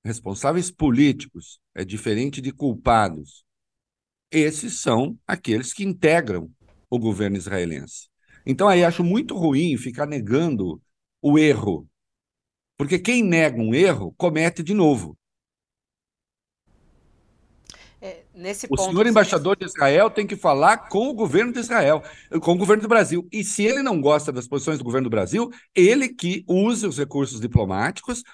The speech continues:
Speaker 1: para falar com o governo do Brasil, por intermédio de recursos diplomáticos,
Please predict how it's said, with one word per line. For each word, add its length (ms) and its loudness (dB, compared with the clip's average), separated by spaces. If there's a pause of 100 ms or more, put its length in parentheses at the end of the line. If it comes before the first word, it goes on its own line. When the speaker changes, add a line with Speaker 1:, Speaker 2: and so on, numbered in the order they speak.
(140)
Speaker 1:
para 300 6
falar 340 4
com 80 -2
o 40 -4
governo 260 0
do 20 -4
Brasil, 400 2 (380)
por 200 6
intermédio 560 2
de 80 0
recursos 460 -4
diplomáticos, 880 0